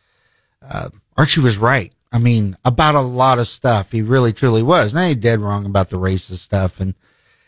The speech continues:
things like that. But just the simple expression of human, human interaction within society,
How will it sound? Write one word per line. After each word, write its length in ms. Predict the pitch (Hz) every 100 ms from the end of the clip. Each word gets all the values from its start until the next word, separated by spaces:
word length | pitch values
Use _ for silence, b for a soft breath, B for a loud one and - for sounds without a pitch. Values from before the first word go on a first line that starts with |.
| _
things 320 | - 123 110
like 240 | 101 98 -
that. 320 | 123 120 -
But 140 | 117 123
just 260 | 165 -
the 120 | 131
simple 580 | 120 - 175 180 165 151 B B B B -
expression 760 | 131 - - 156 156 - 139
of 160 | 113 104
human, 540 | - 165 160 156 143 _ _ _
human 360 | _ 175 170 160
interaction 920 | 147 143 131 123 123 - 101 87 80 _ -
within 340 | 113 127 123
society, 800 | - 110 - 123 127 101 90 82